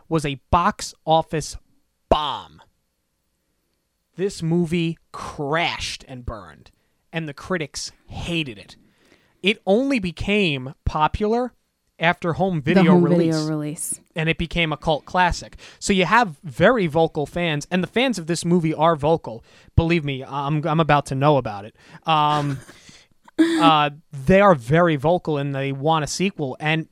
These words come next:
Speaker 1: it seems like, I wanna say two or three years ago, it sounds like it was all but greenlit. Kathy Najimy, uh, Sarah Jessica Parker, and, um,
Speaker 2: Bette Midler.
Speaker 1: Bette Midler were all ready to come back.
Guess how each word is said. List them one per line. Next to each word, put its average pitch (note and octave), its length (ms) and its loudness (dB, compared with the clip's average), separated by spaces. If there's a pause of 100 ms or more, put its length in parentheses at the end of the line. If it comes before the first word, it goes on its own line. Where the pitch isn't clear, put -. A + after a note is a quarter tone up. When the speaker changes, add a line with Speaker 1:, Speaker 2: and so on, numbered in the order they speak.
(140)
Speaker 1:
it E3 160 -4
seems C4 720 -4
like, F3 260 4
I E3 100 4
wanna G3+ 300 2
say F#3 160 -2
two - 240 -2
or F#3+ 80 2
three F3 220 -2
years F3+ 260 0
ago, C3+ 180 -2
it B2+ 80 -8
sounds B3+ 280 0
like D3+ 140 -2
it D3+ 80 -8
was C#3 120 -4
all E3+ 160 2
but D3 160 -6
greenlit. D3+ 520 0 (520)
Kathy F#3+ 360 2
Najimy, D3+ 560 -2 (560)
uh, C#3 460 0
Sarah F#3 340 2
Jessica D#3+ 340 -4
Parker, D3+ 520 -2 (120)
and, E3 520 2 (380)
um, C#3 760 0
Speaker 2:
Bette F3 180 -2
Midler. F3 300 -4
Speaker 1:
Bette F3 220 4
Midler E3 440 0 (640)
were E3+ 260 4
all F3 280 4
ready D3+ 260 -2
to C3+ 80 -8
come C3 240 -8
back. C#3+ 400 -6